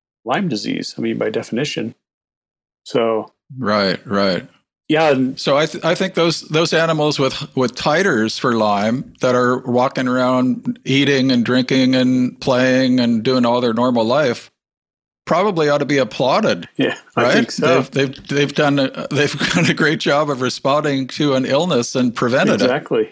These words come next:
Speaker 1: Yeah, exactly. And, and that's what I tell people too. You could look as, at this as saying that your dog has immunity.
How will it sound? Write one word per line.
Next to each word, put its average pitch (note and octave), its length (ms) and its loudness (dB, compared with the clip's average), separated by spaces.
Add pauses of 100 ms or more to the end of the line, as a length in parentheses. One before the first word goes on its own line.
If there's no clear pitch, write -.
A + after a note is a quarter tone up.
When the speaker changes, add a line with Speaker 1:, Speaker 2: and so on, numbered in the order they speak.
Speaker 1:
Yeah, C3 320 -2 (340)
exactly. B2 580 -4 (640)
And, C3 240 0
and C#3 180 2
that's D#3+ 220 2
what F3+ 140 2
I C3 80 4
tell - 240 0
people - 280 -2
too. D3 240 -2
You B2+ 200 2
could D3 180 0
look D3 220 2
as, B2+ 180 2 (140)
at B2 180 -2
this C3+ 260 0
as A#2+ 440 0 (140)
saying B2+ 340 0
that A#2 140 -2
your A2 120 -2
dog A#2+ 300 -2
has B2+ 200 0
immunity. A#2+ 600 -2